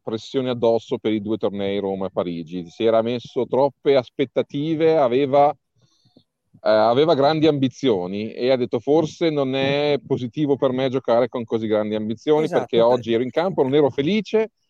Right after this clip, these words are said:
Speaker 1: non avevo il, quello che io in, in inglese ho tradotto inner smile",
Speaker 2: Esatto,
Speaker 1: che è una
Speaker 2: ma
Speaker 1: can-,
Speaker 2: è,
Speaker 1: che non è,
Speaker 2: è,
Speaker 1: che è
Speaker 2: è
Speaker 1: una canzone dei Texas, oltretutto, se,
Speaker 2: Sì.
Speaker 1: se non ricordo
Speaker 2: Che,
Speaker 1: male.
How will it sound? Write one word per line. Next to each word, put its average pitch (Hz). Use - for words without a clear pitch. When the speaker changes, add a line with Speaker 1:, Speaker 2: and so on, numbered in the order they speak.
Speaker 1:
non 135
avevo 170
il, 143
quello 156
che 139
io 165
in, 131
in 127
inglese 147
ho 151
tradotto 123
inner 165
smile", 98
Speaker 2:
Esatto, 254
Speaker 1:
che 120
è -
una 135
Speaker 2:
ma 196
Speaker 1:
can-, 226
Speaker 2:
è, 233
Speaker 1:
che 226
non 185
è, 180
Speaker 2:
è, 208
Speaker 1:
che 254
è -
Speaker 2:
è 170
Speaker 1:
una 196
canzone 196
dei 156
Texas, 160
oltretutto, 107
se, -
Speaker 2:
Sì. 113
Speaker 1:
se -
non 139
ricordo 135
Speaker 2:
Che, 110
Speaker 1:
male. 104